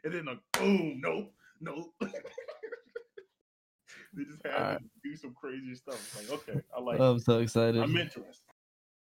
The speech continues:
Speaker 1: Yeah, we need to watch some more episodes together, my guy.
Speaker 2: Yeah, for
Speaker 1: I can
Speaker 2: sure.
Speaker 1: watch that shit wherever. Have a good time.
Speaker 2: So, like, what's some, uh, what's some other media that you're either enjoying or looking forward to? Shit that's not out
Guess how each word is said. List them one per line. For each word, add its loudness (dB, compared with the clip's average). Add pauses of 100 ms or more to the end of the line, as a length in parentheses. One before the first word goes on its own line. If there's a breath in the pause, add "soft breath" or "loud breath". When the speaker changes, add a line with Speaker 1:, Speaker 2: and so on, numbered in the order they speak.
(420)
Speaker 1:
Yeah, -4
we 0
need 4
to 4
watch 6
some 0
more 4
episodes -4
together, -2
my -2
guy. -4 (320)
Speaker 2:
Yeah, -4
for -4
Speaker 1:
I -2
can 2
Speaker 2:
sure. 4
Speaker 1:
watch -2 (120)
that -6
shit -4
wherever. -6 (720)
Have -8
a -12
good -12
time. -8 (1120)
Speaker 2:
So, 4
like, 6
what's 4
some, 6
uh, 8
what's -2
some 6
other 6
media 4
that 2
you're 2
either 0
enjoying 2
or 0
looking -2
forward -2
to? -4
Shit -6
that's -10
not -2
out -4